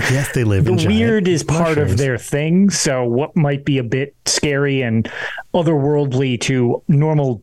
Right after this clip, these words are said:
Speaker 2: denizens might not be so much when you're dealing in the, the transmundane and the weird stuff already.
Speaker 1: Right, right. Now, the Telvanni are known for living in the easternmost side of Morrowind, up on the peninsula that we were talking about, uh, where places like Necron are,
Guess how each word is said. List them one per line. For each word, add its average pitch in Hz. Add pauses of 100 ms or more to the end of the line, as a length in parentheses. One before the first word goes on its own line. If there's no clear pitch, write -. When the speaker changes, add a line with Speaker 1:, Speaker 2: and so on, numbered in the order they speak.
(100)
Speaker 2:
denizens 113
might 240
not 214
be 165
so 139
much 123
when 127
you're 120
dealing 127
in 127
the, 110
the 113
transmundane 113
and 110
the 110
weird 113
stuff 117
already. 92 (540)
Speaker 1:
Right, 98 (180)
right. 104
Now, 123
the 123
Telvanni 156
are 127
known 131
for 123
living 113 (140)
in 117
the 107 (100)
easternmost 120
side 107
of 92
Morrowind, 95
up 107
on 110
the 104
peninsula 107
that 101
we 120
were 107
talking 101
about, - (360)
uh, 95
where 95
places 95
like 90
Necron 92
are, 90